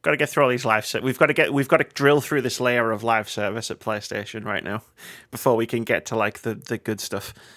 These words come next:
<laughs> Sorry, that sounds re-, that sounds really mean. To get to the things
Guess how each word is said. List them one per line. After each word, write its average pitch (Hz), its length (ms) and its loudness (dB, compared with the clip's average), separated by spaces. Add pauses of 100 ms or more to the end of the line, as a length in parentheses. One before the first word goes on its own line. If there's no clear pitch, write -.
(680)
<laughs> - 560 -14
Sorry, 127 240 4 (300)
that 139 180 4
sounds 127 280 2
re-, 127 100 0
that 131 180 0
sounds 117 260 -2
really 107 220 -2
mean. 113 240 -2 (240)
To 151 100 0
get 156 180 6
to 151 80 0
the 127 100 -4
things 131 280 0